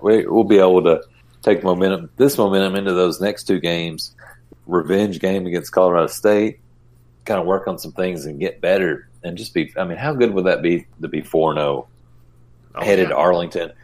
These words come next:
Speaker 1: a place, a team, a program that we sh-, we've historically beat, you know, have beat more than, uh, they've beat us here in the last five years or whatever. It has not gone that well. It's time to change that too. But it starts this weekend.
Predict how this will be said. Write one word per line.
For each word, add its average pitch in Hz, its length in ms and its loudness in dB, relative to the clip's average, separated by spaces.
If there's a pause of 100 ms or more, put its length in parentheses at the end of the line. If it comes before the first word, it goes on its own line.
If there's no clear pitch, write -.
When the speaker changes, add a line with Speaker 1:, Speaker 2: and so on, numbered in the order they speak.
(160)
Speaker 1:
a - 60 -6
place, 87 460 0
a - 100 -8
team, 87 480 -8 (340)
a 78 80 -6
program 104 500 2
that 80 120 -4
we 87 140 2
sh-, - 180 -10 (460)
we've 85 260 2 (140)
historically 92 580 2
beat, 92 320 0 (140)
you 80 100 -16
know, 71 240 -14 (160)
have 95 300 -2
beat 85 180 -2
more 80 220 -6
than, 76 320 -12 (120)
uh, 65 260 -8 (100)
they've 85 260 -4
beat 76 160 -2
us 87 380 -2
here 85 220 -4
in 78 40 -4
the 78 60 -6
last 80 440 -4
five 80 300 2
years 80 280 -2
or 78 40 0
whatever. 76 380 0
It 73 80 -4
has 76 160 -10
not 71 200 -6
gone 85 220 -2
that 62 140 -10
well. 69 200 -6
It's 76 140 -14
time 78 220 -2
to 69 80 -4
change 73 380 -6
that 82 260 0
too. 78 280 -2 (440)
But 110 80 2
it - 80 0
starts - 320 0
this 120 180 0
weekend. - 380 -2